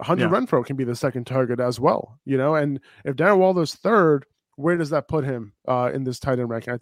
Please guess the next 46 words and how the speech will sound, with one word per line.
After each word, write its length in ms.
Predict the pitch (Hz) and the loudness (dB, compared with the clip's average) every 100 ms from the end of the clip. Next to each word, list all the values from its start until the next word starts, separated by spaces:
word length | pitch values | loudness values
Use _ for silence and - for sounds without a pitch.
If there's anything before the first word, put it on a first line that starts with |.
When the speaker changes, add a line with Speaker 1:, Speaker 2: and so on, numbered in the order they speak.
| - | -12
Speaker 1:
still 260 | - 226 | -2 0
think 260 | - 196 175 | 0 -4 -2
he 100 | 170 | -6
could 120 | 165 | -6
be 100 | 165 | -6
top 280 | - 147 - | -2 -2 0
five, 220 | 135 131 | -2 -2
top 220 | - 117 | -4 -8
six. 360 | - 151 - - _ _ _ - | -4 -4 -4 -12 _ _ _ -4
Uh, 160 | 139 | -2
he 100 | 135 190 | -2 -2
can 100 | 247 | 0
Speaker 2:
Yeah. 60 | |
Speaker 1:
even 180 | 196 185 | 0 0
be 120 | 190 | 0
top 300 | 185 202 185 - _ _ - | 2 2 2 -2 _ _ -4
three, 400 | 247 277 127 - _ _ - | -2 -2 -6 -12 _ _ -4
you 100 | 156 | 0
know, 140 | 160 | 2
if 160 | 170 151 | 2 0
he's, 180 | 175 147 - | -4 -6 -8
uh, 100 | 156 - | -10 -10
e-, 40 | |
extremely 680 | 160 175 143 - - 185 175 | -8 -6 -6 -8 -6 -4 -2
efficient 480 | 151 - 170 135 120 _ _ - | -4 0 -2 -2 -8 _ _ -4
with 160 | 147 | -2
Davante 360 | 139 139 135 131 | 0 -2 -2 -2
Adams. 340 | 117 120 107 123 | -2 -2 -4 -8
I 60 | |
can 120 | 143 | -10
see 160 | 131 156 | -6 -2
that 160 | 135 113 | -2 -2
happening. 360 | 117 110 110 104 | -4 -6 -8 0
However, 540 | 143 147 139 139 127 - | 2 4 0 -4 -6 -6
Speaker 2:
Yeah. 180 | 107 - _ _ _ _ _ _ - | -8 -8 _ _ _ _ _ _ 0
Speaker 1:
I'd 60 | 147 | 2
rather 160 | 147 | 2
play 180 | - 147 | 2 0
Dalton 320 | 135 127 123 - _ | 2 0 -2 -10 _
Schultz, 340 | - 120 117 - _ _ - | -4 -2 -4 -10 _ _ -8
guaranteed 360 | 139 135 139 135 | -2 -2 -2 -4
target 320 | 131 127 123 | -4 -4 -6
share, 360 | - 127 117 113 _ _ - | -4 -2 -2 -4 _ _ -2
um, 380 | 131 120 113 | 0 0 -4
serious 320 | - 147 131 123 | -4 0 0 0
opportunity. 500 | 110 - 98 65 | -6 -8 -12 -12